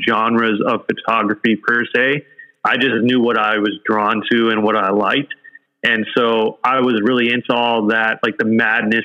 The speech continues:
the craziness of just everyday life and, like, the possibilities that these things actually happen.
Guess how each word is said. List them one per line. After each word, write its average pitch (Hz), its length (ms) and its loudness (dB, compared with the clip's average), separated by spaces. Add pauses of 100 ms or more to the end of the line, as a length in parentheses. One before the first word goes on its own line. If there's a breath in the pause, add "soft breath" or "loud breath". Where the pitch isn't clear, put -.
the 107 60 -2
craziness 113 800 0
of 107 320 0 (520 loud breath)
just 110 180 0 (640)
everyday 120 420 0
life 117 460 0
and, 110 160 0
like, 110 120 -2
the 113 100 -2
possibilities 113 960 0
that 110 220 0 (200)
these 123 260 2
things 120 200 2 (100)
actually 113 500 0
happen. 175 580 0